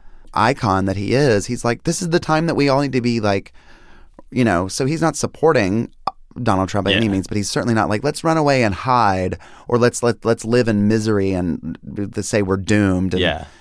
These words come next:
Speaker 1: you know, he's like, "No, this is the time that we need to be making really interesting stuff."
Speaker 2: Right. All the more reason to go hitchhiking and
Speaker 1: Absolutely.
Speaker 2: not let you make your assistant
Speaker 1: Absolutely.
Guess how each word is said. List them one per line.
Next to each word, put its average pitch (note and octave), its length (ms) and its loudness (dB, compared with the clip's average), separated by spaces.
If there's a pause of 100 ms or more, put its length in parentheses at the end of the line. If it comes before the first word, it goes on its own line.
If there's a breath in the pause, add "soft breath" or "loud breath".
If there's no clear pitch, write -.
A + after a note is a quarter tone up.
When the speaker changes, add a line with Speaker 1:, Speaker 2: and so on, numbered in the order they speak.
Speaker 1:
you A#2+ 120 0
know, G#2 140 2
he's A#2+ 180 0
like, D3+ 120 -2
"No, A2+ 240 2
this A2+ 160 -2
is A#2+ 100 -4
the A2+ 100 2
time G#2+ 240 0
that - 100 -2
we G2 80 0
need F#2+ 140 -2
to F#2+ 100 0
be E2+ 260 -6 (340 soft breath)
making G#2 360 0
really F#2 220 0
interesting E2+ 500 -8
stuff." - 420 -12
Speaker 2:
Right. D#2+ 280 -6
All F#2+ 100 2
the F#2+ 60 -4
more F2+ 160 0
reason E2 240 -2
to D#2+ 60 -4
go D#2+ 120 -4
hitchhiking D#2 680 -6
and E2 120 -6
Speaker 1:
Absolutely. G2+ 840 0
Speaker 2:
not E2+ 80 -4
let F2 120 -6
you E2+ 120 -6
make D#2+ 160 -4
your A2+ 80 0 (100)
assistant G2 400 0
Speaker 1:
Absolutely. G2+ 560 -2